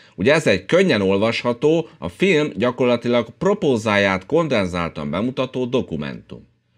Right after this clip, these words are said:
Ugye, például olyan vezetőknek szokás ezt készíteni, akiknek nincs ideje egy teljes forgatókönyvet elolvasni. Na most itt az olvasónak gyorsan meg kell értenie a film középpontjában levő drámai kérdést. És azt,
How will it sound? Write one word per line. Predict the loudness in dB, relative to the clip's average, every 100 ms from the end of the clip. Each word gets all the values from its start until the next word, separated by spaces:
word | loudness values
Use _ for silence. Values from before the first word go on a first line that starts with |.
| _
Ugye, | -2 0
például | 4 4 4 4 2 2 -2 -8 0
olyan | 4 4
vezetőknek | 2 0 -2 -4 -2 -4
szokás | -4 -4 -2 -4 -6
ezt | -12
készíteni, | -6 -6 -4 -6 -2 -2 -2 -4 -10
akiknek | -10 -6 -4 -2
nincs | 0 0 0
ideje | 0 2 2 2
egy | -2 -2
teljes | 2 2 2
forgatókönyvet | -2 -2 -2 -4 -6 -6 -6 -6
elolvasni. | -6 -6 -8 -12 -18 -20 -20 _ -8
Na | -4
most | -2 -2
itt | -4 -2
az | -2
olvasónak | 2 4 4 2 0 -2 -2 -2
gyorsan | 2 4 2 0 0
meg | 0 -2
kell | -2 -2
értenie | -2 -4 -4 -2 0 -2 -4 -10 -20
a |
film | -6 2 4 2 0
középpontjában | 2 2 2 0 -4 -4 -6 -6 -6
levő | -4 -2 0 -2 -4 -10
drámai | 0 2 2 2 -2
kérdést. | -2 -2 -2 -6 -14 -16 -20 _ _ _
És | -8 0
azt, | 2 2 0